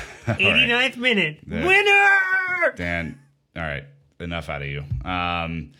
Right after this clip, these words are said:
Speaker 1: but they're the best team in the world. And, like, if you, if you really look at how they played against us in the league, yes, they rotated everybody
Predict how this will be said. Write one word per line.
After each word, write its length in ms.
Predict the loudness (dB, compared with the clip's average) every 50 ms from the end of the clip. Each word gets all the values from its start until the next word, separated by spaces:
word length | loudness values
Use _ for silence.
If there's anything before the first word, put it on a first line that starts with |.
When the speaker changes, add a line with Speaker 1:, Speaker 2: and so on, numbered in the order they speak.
| _ _ _ _ _ -2
Speaker 1:
but 280 | 0 0 0 -2 -4 -6
they're 180 | -4 -2 -2 0
the 60 | 0
best 240 | 0 0 0 0 -2
team 120 | -4 -2
in 60 | -2
the 80 | -2 -2
world. 260 | 0 -2 -2 -2 -4
And, 120 | -4 -4
like, 280 | -2 -2 -2 -2 -4 -6
if 180 | -8 -8 -6 -6
you, 200 | -6 -6 -6 -6
if 180 | -8 -8 -6 -6
you 120 | -6 -6
really 280 | -4 -2 -2 0 0 0
look 220 | -2 -4 -4 -2
at 140 | -4 -4 -4 -8 -20 _ _ -20 -14
how 180 | -8 -4 -4 -2
they 160 | -2 -2 -4
played 280 | -4 -6 -6 -4 -4 -4
against 300 | -4 -6 -6 -8 -8 -10
us 140 | -10 -10
in 100 | -8 -8
the 60 | -8 -8
league, 440 | -6 -6 -6 -6 -8 -10 -12 -18 _
yes, 440 | -8 -2 -2 0 0 -2 -4 -10 -16 _ _ _ _ -8
they 100 | -6 -6
rotated 580 | -4 -4 -4 -4 -4 -4 -4 -4 -4 -4 -6 -6
everybody 760 | -6 -4 -4 -4 -6 -8 -6 -6 -6 -6 -6 -6 -8 -8 -12